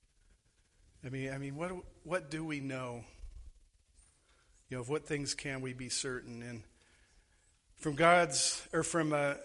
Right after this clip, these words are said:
from what John gives us in this passage, you know, we can, we can say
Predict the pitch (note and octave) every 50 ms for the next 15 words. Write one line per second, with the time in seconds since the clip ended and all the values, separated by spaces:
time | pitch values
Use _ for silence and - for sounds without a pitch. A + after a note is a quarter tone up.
0 | - - - E3 D#3 D#3 D#3+ D3 B2 A#2+ - - - D#3 E3+ D#3+ D#3 E3 D3+ D#3
1 | D#3 C3 C#3+ C#3+ - - D3 C#3 C3 B2 - - - D3 C#3 C3+ D3 C#3 - -
2 | C3 B2+ A#2+ A2+ - - - - - - - - - - - - - - - _
3 | - _ _ _ - - - - - _ - - - - - - - - C3 C3+
4 | C#3+ C#3 - C#3 C3 C#3 - C#3+ C3+ - D3+ C3 - - - C#3 C#3 C#3+ C3+ C3+
5 | C3 B2